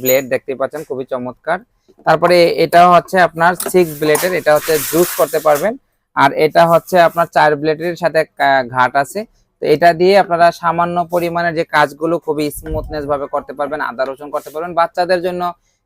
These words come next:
যে দেখা গেছে খিচুড়ি পাক করবেন, ওরা সামান্য কিছু আপনারা মিক্স করে নেবেন, তারা ইজিলি এই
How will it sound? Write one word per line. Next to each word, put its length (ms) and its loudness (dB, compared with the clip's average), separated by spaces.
যে 160 -6
দেখা 200 -2
গেছে 220 -8
খিচুড়ি 320 -6
পাক 240 -2
করবেন, 280 -6
ওরা 200 -2
সামান্য 380 -8
কিছু 240 -8
আপনারা 200 -10
মিক্স 240 -10
করে 180 -8
নেবেন, 220 -10
তারা 240 4
ইজিলি 380 -4
এই 280 -2